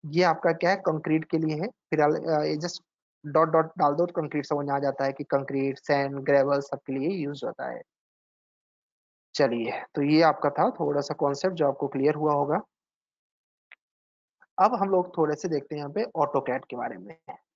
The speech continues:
फिलहाल ये तो आपको मैंने पहले दिन बताया था। AutoCAD is one of the most popular auto, uh, software। It was developed by Autodesk Company in nineteen eighty-two। December में complete हुआ था नाइनटीन एटी टू में California में।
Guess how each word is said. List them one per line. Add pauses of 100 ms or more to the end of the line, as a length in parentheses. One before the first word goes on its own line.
(220)
फिलहाल
ये
तो
आपको
मैंने
पहले
दिन
बताया
था। (540)
AutoCAD
is
one
of
the
most (100)
popular
auto,
uh,
software।
It
was
developed
by
Autodesk
Company
in
nineteen
eighty-two। (520)
December
में
complete
हुआ
था
नाइनटीन
एटी
टू
में
California
में।